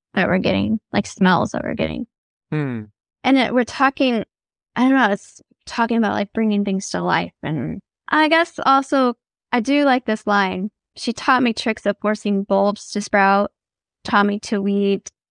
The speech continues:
Speaker 1: the beds of chickweed and ground ivy and prune away any undesirable trait. That could also be a metaphor.
Speaker 2: Hmm.
Speaker 1: Things that mothers could teach their daughters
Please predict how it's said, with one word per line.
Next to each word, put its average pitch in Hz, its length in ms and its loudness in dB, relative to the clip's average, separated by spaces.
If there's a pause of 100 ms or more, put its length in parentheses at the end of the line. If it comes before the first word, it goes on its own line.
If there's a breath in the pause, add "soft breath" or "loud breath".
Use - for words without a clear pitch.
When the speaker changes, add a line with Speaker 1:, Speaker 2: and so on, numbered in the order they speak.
Speaker 1:
the 202 120 2
beds 196 340 2
of 196 120 -6
chickweed 196 600 0
and 185 120 0
ground 190 300 -2
ivy 185 520 0
and 190 160 -4
prune 202 220 0
away 190 300 2
any 190 300 0
undesirable 185 680 0
trait. 190 520 -2 (600)
That 233 260 2
could 214 280 -2
also 214 340 0
be 285 200 -2
a 277 40 4
metaphor. 247 640 0 (640)
Speaker 2:
Hmm. 185 260 2 (220)
Speaker 1:
Things 226 300 0
that 233 280 0 (180)
mothers 226 600 0
could 240 180 -6
teach - 240 -4
their 240 120 2
daughters 233 440 2